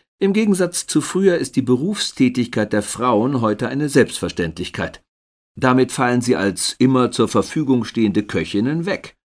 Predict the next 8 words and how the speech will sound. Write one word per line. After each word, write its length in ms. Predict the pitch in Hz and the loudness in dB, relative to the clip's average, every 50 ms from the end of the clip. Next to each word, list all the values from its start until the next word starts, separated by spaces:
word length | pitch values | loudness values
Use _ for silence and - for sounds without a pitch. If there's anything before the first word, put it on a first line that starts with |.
| _ _ _ _ _ _ _ _ - | _ _ _ _ _ _ _ _ -4
Außerdem 440 | - 175 160 139 160 143 151 147 139 | -2 -2 0 0 2 4 4 2 4
sind 200 | 139 151 143 139 | 2 0 0 2
generell 400 | - 143 143 143 143 165 180 175 | 0 0 2 2 2 2 2 2
die 160 | 156 147 139 | 2 2 0
Anforderungen 800 | - 131 139 139 135 - 143 135 131 139 131 127 131 131 127 123 | 0 0 -2 -2 -2 0 0 2 4 4 2 2 2 2 2 0
am 160 | 120 117 123 117 | -2 -2 -4 -2
Arbeitsplatz 720 | 113 113 107 107 107 104 - - - 110 104 - - - | -2 -2 0 0 0 -2 -2 -4 -2 -2 -2 -2 -6 -8
gestiegen. 640 | - 247 - - - - 165 160 131 107 85 76 | -8 -8 -8 -8 -10 -8 -8 -6 -4 -4 -6 -6